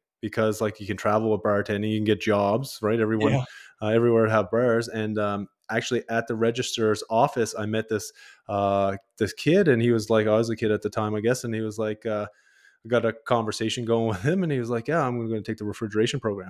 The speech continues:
Speaker 1: I'm like, "What's refrigeration?" "Oh, well, you know, when you go to a grocery store and you go get your milk
Speaker 2: <laughs>
Speaker 1: and it's cold?" I'm like, "Yeah." "Well,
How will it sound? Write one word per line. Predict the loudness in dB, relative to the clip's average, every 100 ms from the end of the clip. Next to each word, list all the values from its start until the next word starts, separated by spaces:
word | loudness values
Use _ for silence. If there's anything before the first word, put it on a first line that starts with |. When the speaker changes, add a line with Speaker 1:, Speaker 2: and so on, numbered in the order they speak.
| -12
Speaker 1:
I'm | -12
like, | -12 _ -2
"What's | 0 0
refrigeration?" | 0 0 0 -2 -6 -16 _ _ -10
"Oh, | -6 -6
well, | -6 -4
you | -2 0
know, | 0
when | 0 0
you |
go | 0
to | 0
a | 4
grocery | 4 4 0
store | 0 4 6 6 4
and | 2
you | 0
go | 2
get | 2
your | 2
milk | 2 2 2 -4 -20 -20 -20 -14 -4
Speaker 2:
<laughs> | -2
Speaker 1:
and | 0 0 0
it's | -2 2
cold?" | 4 4 2 -8 -18
I'm | -8
like, | -8 -4
"Yeah." | -4 -4 -6 _ _ _
"Well, | -2 2 2 -2